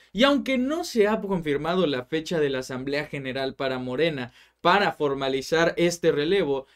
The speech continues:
es evidente que el proceso está ya en marcha, pues está en este momento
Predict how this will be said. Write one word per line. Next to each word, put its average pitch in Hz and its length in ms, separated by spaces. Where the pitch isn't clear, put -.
es 226 240
evidente 226 680
que 165 140
el 170 100
proceso 185 560
está 165 540
ya 156 320
en 151 180
marcha, 202 460
pues 208 160
está 262 240
en 247 120
este 240 200
momento 214 640